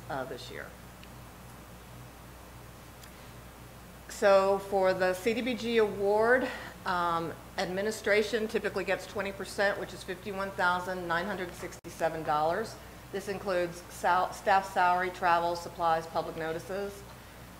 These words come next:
Um, for city projects and activities, which include sidewalks, demo,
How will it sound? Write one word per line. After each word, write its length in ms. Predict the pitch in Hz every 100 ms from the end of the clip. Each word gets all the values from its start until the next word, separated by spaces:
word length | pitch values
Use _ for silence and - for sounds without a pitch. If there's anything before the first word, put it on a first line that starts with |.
| -
Um, 520 | 175 165 160 160 160 -
for 80 | 165
city 320 | - 214 220
projects 680 | - 190 185 185 185 - -
and 120 | 180
activities, 800 | 170 - - 190 196 220 226 220
which 160 | 170 165
include 260 | - 165
sidewalks, 560 | - 185 185 180 180 -
demo, 600 | 185 175 175 175 175 180